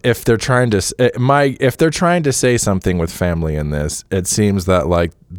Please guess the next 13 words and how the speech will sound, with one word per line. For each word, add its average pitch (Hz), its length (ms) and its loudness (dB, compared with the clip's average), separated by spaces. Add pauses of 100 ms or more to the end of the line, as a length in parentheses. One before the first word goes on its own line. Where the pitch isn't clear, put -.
(260)
all 98 240 2
three 90 260 -2
stories 82 380 -2
are 78 80 -2
kinda 80 260 -4
honing 82 440 -4
in 80 120 -2
on 76 100 -4
this 76 200 -6
idea 73 420 -4
of 71 280 -6 (1300)
support. 76 840 -4 (1080)
Um, 85 560 -2